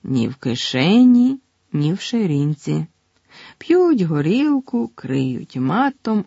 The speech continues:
ось такий він, мирний атом. Наш народ складав пісні навіть під час Голодомору. «О,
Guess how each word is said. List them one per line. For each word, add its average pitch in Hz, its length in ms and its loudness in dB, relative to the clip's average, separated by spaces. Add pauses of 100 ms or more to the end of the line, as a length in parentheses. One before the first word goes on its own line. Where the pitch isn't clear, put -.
(120)
ось 196 480 0
такий 131 600 -2
він, 127 300 0 (580)
мирний 208 760 0 (400)
атом. 131 540 -10 (2750)
Наш 254 360 6
народ 233 320 2
складав 214 460 0
пісні 208 520 2
навіть 180 480 2
під - 260 -4
час 160 320 -2
Голодомору. 135 840 0 (800)
«О, 269 960 0